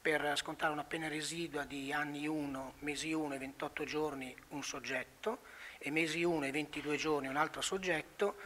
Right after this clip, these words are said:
eh, per una pena diventata definitiva relativa sempre a un furto aggravato in concorso. Sono arrivati sul posto, siamo arrivati sul posto i due ufficiali che erano di servizio, io e l'ispettore Fucchi e altre due pattuglie, e poi sono stati portati tutti in comando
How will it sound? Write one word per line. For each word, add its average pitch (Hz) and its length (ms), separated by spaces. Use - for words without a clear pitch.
eh, 143 460
per 160 120
una 160 160
pena 165 220
diventata 143 460
definitiva 185 600
relativa 180 440
sempre 165 300
a - 20
un 151 60
furto 135 840
aggravato 127 800
in 139 120
concorso. - 800
Sono 139 540
arrivati 139 380
sul - 220
posto, 139 380
siamo 135 160
arrivati 135 240
sul - 180
posto - 320
i 135 60
due 135 120
ufficiali 139 420
che - 80
erano 127 160
di 131 80
servizio, 175 560
io 143 180
e 139 40
l'ispettore 135 460
Fucchi 233 540
e 135 160
altre 135 240
due 131 140
pattuglie, 135 840
e 127 500
poi 160 140
sono 151 160
stati 143 220
portati 160 360
tutti - 240
in 135 60
comando 123 640